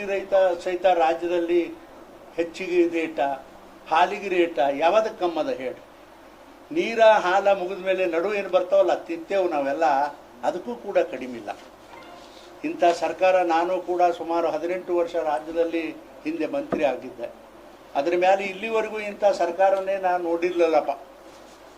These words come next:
ಇದು ಯಾವ ಸರ್ಕಾರ ಏನೋ ಜನರಿಗೆ ಹೋಗಿ ನಾವು ಪುಕ್ಕಟ್ ಏನೇನೋ ಕೊಡ್ತೇವೆ ಅಂತ ಹೇಳಿ ಇಲ್ಲಿ ಜನರಿಗೆ ಕೊಲ್ಲ, ಕೊಲ್ತಕ್ಕಂಥ ಕೆಲಸ ಸಿದ್ದರಾಮಯ್ಯ ಸರ್ಕಾರದಲ್ಲಿ ನಡೆದದ್ದು. ನಿನಗೇನಾದರೂ ಸಿದ್ದರಾಮಣ್ಣವರೇ,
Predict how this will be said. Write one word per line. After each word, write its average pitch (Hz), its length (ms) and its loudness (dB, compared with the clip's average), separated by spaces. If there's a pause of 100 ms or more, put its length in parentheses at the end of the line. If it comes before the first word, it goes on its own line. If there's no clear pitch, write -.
(340)
ಇದು 180 180 -6
ಯಾವ 185 400 4
ಸರ್ಕಾರ 208 520 4
ಏನೋ 208 300 -2
ಜನರಿಗೆ 190 460 0
ಹೋಗಿ 196 240 -2
ನಾವು 190 240 2
ಪುಕ್ಕಟ್ 185 300 0
ಏನೇನೋ 190 360 -2
ಕೊಡ್ತೇವೆ 185 400 0
ಅಂತ 190 180 -4
ಹೇಳಿ 196 280 -2 (720)
ಇಲ್ಲಿ 180 240 -2 (100)
ಜನರಿಗೆ 190 560 -2
ಕೊಲ್ಲ, 190 440 2
ಕೊಲ್ತಕ್ಕಂಥ 208 600 -4
ಕೆಲಸ 175 360 -2 (260)
ಸಿದ್ದರಾಮಯ್ಯ 180 500 2
ಸರ್ಕಾರದಲ್ಲಿ 147 600 -4
ನಡೆದದ್ದು. 104 380 -12 (520)
ನಿನಗೇನಾದರೂ 180 680 2
ಸಿದ್ದರಾಮಣ್ಣವರೇ, 175 1000 2